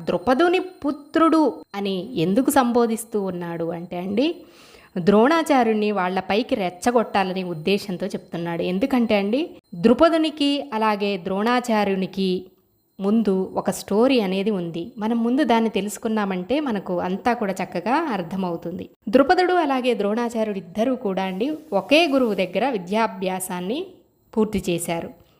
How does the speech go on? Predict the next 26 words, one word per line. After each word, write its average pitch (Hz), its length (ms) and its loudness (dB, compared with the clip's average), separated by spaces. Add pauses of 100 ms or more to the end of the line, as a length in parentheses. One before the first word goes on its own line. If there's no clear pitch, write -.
అలాగే 302 300 4
వారిద్దరు 226 400 2
ఎంతో 220 500 -2
స్నేహంగా 214 500 -2
ఉండేవారు. 175 560 -6 (260)
అలాంటి 302 440 4
సమయంలో 233 520 2
ద్రుపదుడు 214 680 0 (600)
ద్రోణాచార్యుల 247 760 4
వారికి, 190 560 -4 (140)
"నీకు 302 220 -2
ఎప్పుడైనా 285 540 2
సరే 269 220 2
ఏమైనా 247 400 2
సాయం 233 360 0
కావాలంటే 220 640 0
నన్ను 196 300 -2
అడుగు" 208 500 -2 (260)
అని 220 220 -4
చెప్పాడనమాట. 170 720 -6
తర్వాత 247 920 2 (100)
వారికి 269 320 0
వివాహాలు 202 520 0
అయిపోయాయి, 247 680 -2
ఎవరి 202 240 0
దారి 190 400 0